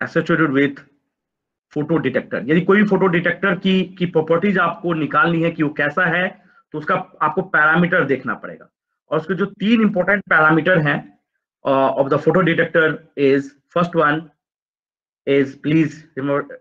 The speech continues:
write down, पहला जो लास्ट गेट में पूछा था, फोटो करंट, फोटो करंट। So पहला कैस-, जो, uh, पैरामीटर है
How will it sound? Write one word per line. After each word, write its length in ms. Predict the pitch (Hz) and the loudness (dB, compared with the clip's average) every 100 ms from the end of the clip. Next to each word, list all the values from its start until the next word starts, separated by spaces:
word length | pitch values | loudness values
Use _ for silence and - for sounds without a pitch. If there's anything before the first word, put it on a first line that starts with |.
| _ 123 | _ -4
write 220 | 127 139 | -2 0
down, 220 | 147 190 - _ _ _ _ _ | 0 0 -6 _ _ _ _ _
पहला 320 | 143 151 147 151 | 0 0 0 -6
जो 160 | 147 | -2
लास्ट 300 | 156 147 147 - - 147 139 139 139 | 2 2 0 0 -2 -4 -2 0 0
गेट 160 | 156 | -2
में 120 | 160 139 | -2 -4
पूछा 220 | 139 135 | -4 -2
था, 220 | 160 170 - | -2 -4 -6
फोटो 240 | 170 214 | -2 -2
करंट, 500 | 202 147 107 98 - _ _ _ _ _ _ _ _ _ _ _ _ _ _ _ _ _ _ | -2 -2 -2 -4 -12 _ _ _ _ _ _ _ _ _ _ _ _ _ _ _ _ _ _
फोटो 240 | 156 156 160 | -8 -2 -2
करंट। 400 | 143 101 82 - | -2 -6 -8 -10
So 240 | - 156 - | -8 -8 -4
पहला 280 | 151 170 196 | 0 2 0
कैस-, 300 | 196 165 - | 0 -4 -8
जो, 180 | 147 156 | -12 -12
uh, 540 | 156 - 151 143 139 | -12 -4 0 0 0
पैरामीटर 420 | 139 139 151 170 | 0 0 0 -2
है 420 | 147 147 170 - | -2 -2 -4 -8